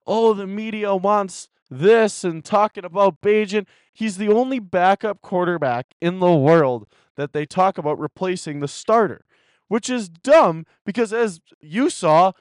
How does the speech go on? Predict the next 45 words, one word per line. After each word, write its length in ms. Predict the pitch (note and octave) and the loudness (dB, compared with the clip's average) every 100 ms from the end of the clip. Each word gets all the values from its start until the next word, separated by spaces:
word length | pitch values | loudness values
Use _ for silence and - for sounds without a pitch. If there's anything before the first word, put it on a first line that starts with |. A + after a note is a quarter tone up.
| _ | _
and 120 | - D#3+ | -8 -4
he 180 | C4+ | -2
saw, 320 | - G3 F3+ G3 | -4 0 2 4
and 100 | A3 | 4
I 140 | C#4+ | 0
saw, 480 | - F3 C#3+ D#3+ F#3 _ _ _ _ _ _ _ _ - | -2 -4 2 2 2 _ _ _ _ _ _ _ _ 0
Tyson 320 | C4 D4+ A#3 | 2 2 0
Bagent 440 | B3+ C#4+ F#3 F#3 - _ _ _ _ - | 2 2 -4 -8 -12 _ _ _ _ -6
cannot 280 | A3+ B3+ | 0 0
compete 260 | - - C4+ | -2 -6 -6
in 60 | G#3 | -2
the 60 | |
N 80 | G3 | -2
F 100 | F#3 | 0
L. 140 | G3 - _ | -2 -4 _
Yes, 220 | C4 C4+ | -4 -2
he 80 | A#3 | -4
threw 160 | - A#3 | -18 -18
for 80 | |
two 140 | G3 A3 | -12 -10
hundred 160 | G3+ | -10
thirty-two 280 | G3 F#3+ F3 | -8 -8 -6
yards, 300 | E3 B2+ - | -4 -4 -6
no 160 | C#3+ G#3 | -2 -2
touchdowns, 440 | G3+ F#3+ F#3+ E3+ | 0 -6 -6 -12
two 120 | - | -12
picks. 240 | - C#3+ _ _ _ - | -12 -14 _ _ _ 0
They 160 | G3+ | 0
tried 300 | - B3 B3+ | 0 -4 -4
to 40 | A3 | -4
get 120 | A3+ | -10
him 80 | G#3+ | -10
a 40 | |
free 240 | G3+ A3 G#3 | -12 -12 -8
touchdown 400 | G#3+ G#3 G3+ E3+ | -8 -6 -8 -8
at 100 | E3 | -8
the 80 | |
one-yard 520 | D#3 D#3+ F#3 F3 F#3 D#3+ | -6 0 0 2 2 2
line, 180 | C#3+ | -2
and 100 | C#3+ | -4
he 100 | D3+ | -8
still 360 | D#3+ - C4 C4+ | -10 -4 0 0
couldn't 280 | - D3+ B2 | 0 -6 -4
get 180 | B2+ | -8
it. 100 | F#2+ | -10